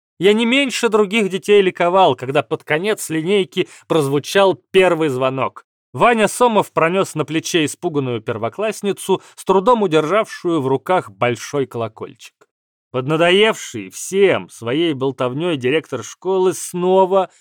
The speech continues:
удержал нас на местах пламенными напутствиями,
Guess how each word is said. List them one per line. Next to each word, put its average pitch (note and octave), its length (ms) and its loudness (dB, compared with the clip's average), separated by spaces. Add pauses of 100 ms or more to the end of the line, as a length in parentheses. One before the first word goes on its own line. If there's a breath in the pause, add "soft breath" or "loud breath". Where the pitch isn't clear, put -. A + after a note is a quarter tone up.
(180 soft breath)
удержал F#3+ 760 4
нас A2 340 -10
на C#3+ 100 -6
местах C#3+ 680 -2 (340 soft breath)
пламенными G3 800 0
напутствиями, C#3 1160 -6